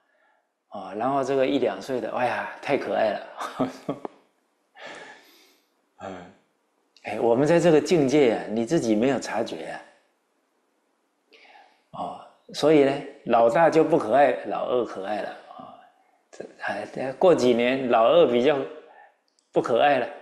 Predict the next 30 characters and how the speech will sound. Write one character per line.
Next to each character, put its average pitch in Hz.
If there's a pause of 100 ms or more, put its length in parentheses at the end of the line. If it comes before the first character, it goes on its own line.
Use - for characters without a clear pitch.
(120)
老 113
三 -
可 120
爱 131
了， 98 (200)
哦。 98 (1800)
结 127
果 113
到 131
最 143
后 131
一 131
个 107
孩 104
子， 98 (1300)
没 135
有 127
人 107
跟 131
他 131
比 -
了， -
啊， - (460)
他 147
可 120
爱 156
的 139
影 107
像 143
呢， 117